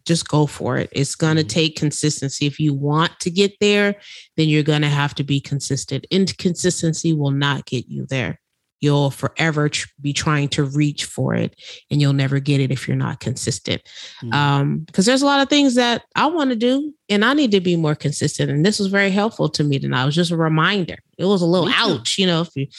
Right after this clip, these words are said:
Speaker 1: if you, the shoe's too tight, take it off.
Speaker 2: <laughs>
Speaker 1: Ouch. Take it off. We're taking it off.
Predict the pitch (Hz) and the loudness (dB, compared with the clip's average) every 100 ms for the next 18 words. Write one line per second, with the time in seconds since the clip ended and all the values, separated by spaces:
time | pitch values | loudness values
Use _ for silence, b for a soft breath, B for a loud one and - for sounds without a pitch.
0 | B - 160 143 123 127 - 240 226 - | B -6 -6 -6 -6 0 4 4 4 2
1 | 269 220 - 208 226 226 214 214 190 208 | 0 0 2 0 0 -2 -2 0 2 2
2 | 196 165 135 156 302 185 - 110 113 B | 2 2 2 2 2 2 -2 -6 -10 B
3 | - 269 320 330 381 359 285 - 277 294 | -4 0 2 4 4 4 0 -6 -10 -4
4 | 311 302 294 294 320 269 190 - - | -2 0 0 2 2 2 -2 -10 -14